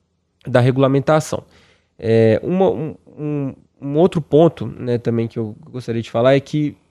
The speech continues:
é, a, o plasma, igual a doutora apontou, ele tá em falta, não só no Brasil, né? Ele tá em falta no mundo. É, é, assim, logicamente, é, entende-se que a, o comércio, o comércio,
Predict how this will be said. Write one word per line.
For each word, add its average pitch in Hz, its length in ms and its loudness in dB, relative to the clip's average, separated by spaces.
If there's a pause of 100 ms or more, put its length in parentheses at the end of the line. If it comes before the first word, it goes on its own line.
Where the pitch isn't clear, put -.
é, 90 200 -8 (480)
a, 127 80 -2
o 127 140 0
plasma, 135 480 4
igual 120 180 4
a - 20 2
doutora 117 300 -4 (300)
apontou, 147 360 0
ele 143 120 4
tá 139 160 -2
em 156 80 0
falta, 147 460 0
não 139 220 -2
só 170 140 -2
no 151 80 0
Brasil, 147 460 2
né? 110 80 -4
Ele 110 100 -6
tá 127 120 -6
em 127 40 -4
falta 131 260 -6
no 156 100 -6
mundo. 131 340 -4 (500)
É, 113 380 4
é, 170 180 2 (200)
assim, 143 300 -6
logicamente, 151 800 0 (280)
é, 135 140 -2
entende-se 156 540 -2
que 135 640 -2 (340)
a, 120 200 -4
o 135 100 -10
comércio, 143 560 0
o 117 420 -2
comércio, 147 680 2